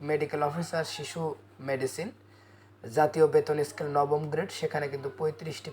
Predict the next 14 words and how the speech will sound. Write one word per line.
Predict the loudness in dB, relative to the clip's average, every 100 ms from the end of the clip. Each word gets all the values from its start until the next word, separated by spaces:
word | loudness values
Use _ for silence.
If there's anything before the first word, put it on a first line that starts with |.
| -6
পদ | -6 -4
রয়েছে। | -4 -2 -4
আহ, | -8 -8 -20 -20 -20 -20 -20 -16 0 6 8 8 6
এছাড়াও | 2 6 8 8
আপনারা | 6 2 2
দেখতে | 2 -2 -2
পাচ্ছেন | -4 -4 -8 -4
যে, | 0 2 0 -4 -14 -20 -20 -20 -8
আহ, | -2 2 2 2 2 0 0 -4 -10 -20 -20 0
আবাসিক | 6 6 6 2 0
মেডিকেল | 2 2 2 0
অফিসার | 2 0 -2 0 -2
শিশু | -2 -6 -6
সার্জারি | -2 0 2 2 -2